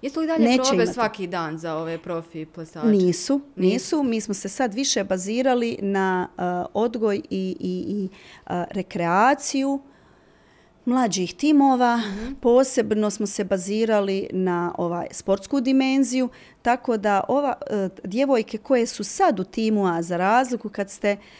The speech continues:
Speaker 2: vi bile,
Speaker 1: Mhm.
Speaker 2: su već prešle level od svoje treće godine života i one su doslovno, e, što mi kažemo, svršeni plesači. Znači, u njih se ne ulaže.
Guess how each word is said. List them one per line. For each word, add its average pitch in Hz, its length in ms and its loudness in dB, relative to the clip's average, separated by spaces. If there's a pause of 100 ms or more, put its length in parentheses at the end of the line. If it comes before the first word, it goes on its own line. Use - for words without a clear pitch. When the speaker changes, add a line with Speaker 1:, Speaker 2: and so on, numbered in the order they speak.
(180)
Speaker 2:
vi 269 280 4
bile, 190 500 2
Speaker 1:
Mhm. 220 120 -4 (300)
Speaker 2:
su - 220 -2
već 320 320 -2
prešle 269 560 0
level 214 460 2
od 180 180 -2
svoje 220 380 0
treće 262 480 0
godine 170 500 0
života 226 640 -2
i 202 100 -2
one 226 180 -2
su 185 200 -8
doslovno, 214 1000 0 (340)
e, 190 40 -4 (460)
što - 160 -6
mi 240 100 -2
kažemo, 214 360 -2
svršeni 202 480 -4
plesači. 165 680 -6
Znači, 175 400 -6 (120)
u 254 100 2
njih 269 300 0
se 190 220 -2 (420)
ne 190 220 2
ulaže. 175 800 2